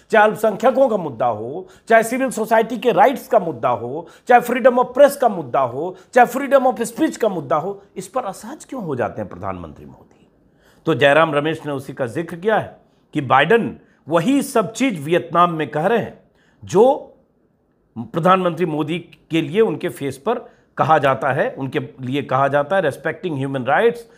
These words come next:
the role of civil society and free press।" एक, अ, सांसद हैं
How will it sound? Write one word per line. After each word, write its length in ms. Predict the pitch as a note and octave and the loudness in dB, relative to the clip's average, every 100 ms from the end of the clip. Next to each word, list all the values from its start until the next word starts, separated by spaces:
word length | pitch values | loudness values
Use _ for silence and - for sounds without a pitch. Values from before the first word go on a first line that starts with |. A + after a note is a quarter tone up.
| _ C#3 | _ -4
the 140 | F3+ D#3+ | -2 0
role 140 | F3 | 0
of 220 | D#3+ - | -2 -4
civil 160 | D3+ C3+ D3 | -8 -6 -6
society 560 | C3 D3 D#3 E3 A#3+ - _ C#3+ | -4 -2 -2 -4 -8 -10 _ -8
and 160 | C#3+ C#3 | -8 -6
free 180 | - F3+ - | -4 -4 -4
press।" 180 | G#2+ - - _ _ _ | -8 -10 -18 _ _ _
एक, 260 | F3+ F#3 - _ _ _ _ _ B2 | 0 0 -6 _ _ _ _ _ 0
अ, 200 | B2+ B2 - _ _ _ _ _ | 2 0 -4 _ _ _ _ _
सांसद 440 | - D#3 D#3 G#3+ | 0 0 2 2
हैं 360 | E3+ G#3+ - | 4 0 -4